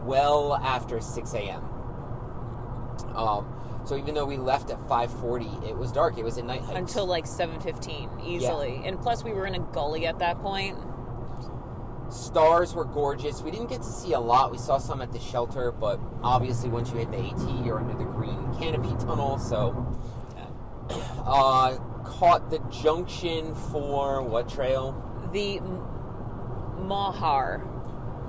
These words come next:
Speaker 1: Mahar
Speaker 2: Mahar
Speaker 1: Trail.
Speaker 2: Trail.
Speaker 1: Which is the trail that connects and makes the loop.
Speaker 2: Yeah.
Speaker 1: Um,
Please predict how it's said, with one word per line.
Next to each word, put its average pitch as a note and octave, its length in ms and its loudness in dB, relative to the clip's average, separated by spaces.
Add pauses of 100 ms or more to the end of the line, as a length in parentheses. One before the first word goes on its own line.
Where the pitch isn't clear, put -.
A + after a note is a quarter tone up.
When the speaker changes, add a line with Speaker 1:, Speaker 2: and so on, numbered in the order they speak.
(120)
Speaker 1:
Mahar A2+ 840 2
Speaker 2:
Mahar F3 520 0
Speaker 1:
Trail. - 60 -8
Speaker 2:
Trail. F2 380 -4 (840)
Speaker 1:
Which D3+ 220 4
is D#3 180 -2
the C#3 100 0
trail C#3+ 560 4
that - 180 0 (180)
connects B2+ 600 -4
and A#2+ 180 -4
makes A#2 240 -6
the - 80 -8
loop. F#2+ 240 -6 (680)
Speaker 2:
Yeah. D#3 100 -8 (960)
Speaker 1:
Um, B2 520 6